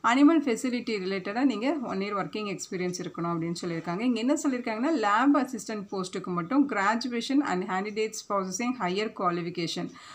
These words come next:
So, நீங்க கிராஜுவேஷன் முடிச்சிருக்கீங்க, ஆம், அதுக்கு மேல ஏதாவது படிச்சிருக்கீங்கன்னா, நீங்க not eligible to apply அப்படிங்கிறத மென்ஷன் பண்ணியிருக்காங்க. So, இன்ட்ரெஸ்டட் இருக்கவங்க மட்டும் அப்ளை பண்ணுங்க.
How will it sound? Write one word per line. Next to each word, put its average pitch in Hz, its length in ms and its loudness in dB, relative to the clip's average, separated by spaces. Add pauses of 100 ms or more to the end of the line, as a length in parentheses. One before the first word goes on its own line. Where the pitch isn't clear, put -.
So, - 200 -4
நீங்க 262 240 4
கிராஜுவேஷன் 247 580 2
முடிச்சிருக்கீங்க, 196 540 -4 (420)
ஆம், 196 320 -2 (100)
அதுக்கு 220 280 -2
மேல 247 180 2
ஏதாவது 226 240 -4
படிச்சிருக்கீங்கன்னா, 196 760 -2
நீங்க 247 320 4
not 196 320 2
eligible 175 460 -2
to 185 120 -2
apply 170 200 0 (100)
அப்படிங்கிறத 160 520 -2
மென்ஷன் 180 340 -4
பண்ணியிருக்காங்க. 170 500 -4 (580)
So, - 160 -2
இன்ட்ரெஸ்டட் 269 480 2
இருக்கவங்க 180 380 -2
மட்டும் 160 280 -2
அப்ளை 185 240 -2
பண்ணுங்க. 175 320 -2